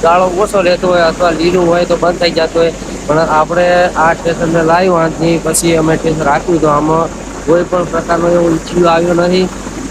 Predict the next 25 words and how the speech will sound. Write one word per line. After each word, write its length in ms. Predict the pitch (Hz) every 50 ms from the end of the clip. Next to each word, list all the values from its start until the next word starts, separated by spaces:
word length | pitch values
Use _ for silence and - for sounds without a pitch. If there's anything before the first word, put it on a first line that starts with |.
| - -
કે 280 | - 160 165 165 165 160
થ્રેસર 360 | 160 - 160 165 156 - 170
જે 220 | 151 147 160 165 156
છે 500 | - 180 185 175 143 117 - - - - - - - - -
એ 280 | 156 160 160 165 160
બ-, 460 | 151 147 151 151 160 165 160 156 156 147 -
બંધ 220 | 156 165 165 160
થઈ 160 | 165 170 175
જતું 360 | 160 170 170 170 - 175 170 165
હોય 300 | 165 170 170 175 175 160 143 - - - - - -
અથવા 260 | 143 143 - 165 156 - -
ગાળો 280 | 151 156 160 165 160
ના 180 | 156 165 180 175
લઈ 200 | 170 165 160 151
જતો 260 | - 151 151 147 151
હોય, 80 | 143 139 -
બરાબર 280 | 156 160 170 170 170
છે 100 | 160 -
મિત્રો? 280 | 165 175 165 160 185 180 180 180 - - - - - - - - - - -
અને 440 | - - - 294 - 147 147 147 - 143
જો 180 | 151 151 - - - - - - - - - - - - - - - - - - - - - - - - 147 147 156 156 - - 156 151 - - 160 165 - - - - - - - - - - - - - 139
નાના 300 | 151 156 170 175 180 180
જોઈન્ટ 420 | 175 143 165 165 175 185 180 - -
પણ 160 | 175 175 165
જો 200 | 165 175 170